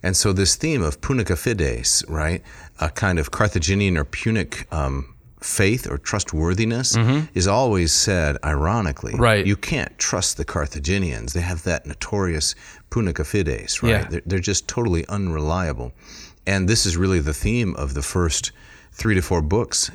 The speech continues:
Speaker 1: It, it occupies all of his interaction with Dido. And we're going to be introduced to Dido here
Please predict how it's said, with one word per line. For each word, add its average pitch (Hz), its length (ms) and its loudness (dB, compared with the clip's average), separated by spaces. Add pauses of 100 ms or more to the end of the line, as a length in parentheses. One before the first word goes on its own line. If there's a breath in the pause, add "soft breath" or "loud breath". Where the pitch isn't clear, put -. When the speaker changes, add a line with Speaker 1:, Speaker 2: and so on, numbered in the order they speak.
Speaker 1:
It, 80 180 -2
it 87 100 0
occupies 85 540 0
all 85 320 0
of 76 80 0
his 78 140 0
interaction 73 540 0
with 69 140 -2
Dido. 80 400 0 (440 loud breath)
And 82 160 0
we're 87 80 4
going 104 200 2
to 90 60 2
be 87 120 2
introduced 95 640 2
to 90 100 2
Dido 69 360 2
here 95 380 0